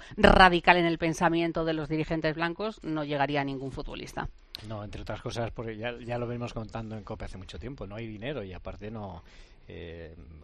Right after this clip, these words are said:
Speaker 2: hombre, si subiese, si saliese algún jugador más, que a mí me dicen que, que, que, que,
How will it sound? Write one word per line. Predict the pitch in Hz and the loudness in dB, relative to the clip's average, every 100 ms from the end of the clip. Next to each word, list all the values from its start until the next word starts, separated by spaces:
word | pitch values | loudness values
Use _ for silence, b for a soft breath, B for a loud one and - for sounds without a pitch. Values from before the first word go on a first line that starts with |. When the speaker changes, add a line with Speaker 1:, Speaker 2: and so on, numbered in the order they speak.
| 90 | -20
Speaker 2:
hombre, | - 98 | -18 -18
si | - 95 | -16 -16
subiese, | - 107 107 - | -14 -12 -12 -12
si | - - | -14 -12
saliese | - 98 110 120 | -12 -10 -8 -8
algún | 113 | -8
jugador | 110 120 107 107 | -8 -8 -8 -6
más, | 123 143 | -4 -4
que | 117 | -6
a | |
mí | 107 | -8
me | 104 | -10
dicen | 104 113 95 | -10 -12 -10
que, | 101 98 | -10 -12
que, | - 98 92 b b b - | -12 -12 -12 b b b -20
que, | - 98 - | -16 -16 -14
que, | - | -16